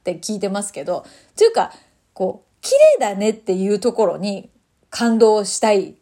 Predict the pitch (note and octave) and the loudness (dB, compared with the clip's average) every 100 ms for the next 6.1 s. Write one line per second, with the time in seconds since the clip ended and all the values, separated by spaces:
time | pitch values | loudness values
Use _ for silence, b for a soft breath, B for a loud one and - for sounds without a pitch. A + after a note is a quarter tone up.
0 | _ F3 - - E3+ G3 - _ - A3 | _ -18 -16 -16 -12 -14 -14 _ -6 0
1 | C#4 C#4+ C#4 B3 A3+ A3 A#3 A4 A#4+ - | 2 2 0 -2 0 -2 -2 0 0 -2
2 | B B B - F#4 A#4+ A#4+ A4 A#3+ A#3 | B B B 0 2 2 0 -2 0 0
3 | A3+ A#3 C4 - A#3+ D3+ - B A3 A3+ | 0 -2 -2 -2 -4 -6 -8 B -2 -2
4 | A3 G#3+ A#3 - A3+ F4 G#4+ C#4+ B3 B3 | 0 -2 -2 -4 -4 -4 -4 -4 -2 -2
5 | - G#3 F#3+ F#3+ D#3+ D#3 E3 D#3+ D#3+ D#3 | -2 -4 -4 -6 -8 -12 -14 -14 -14 -14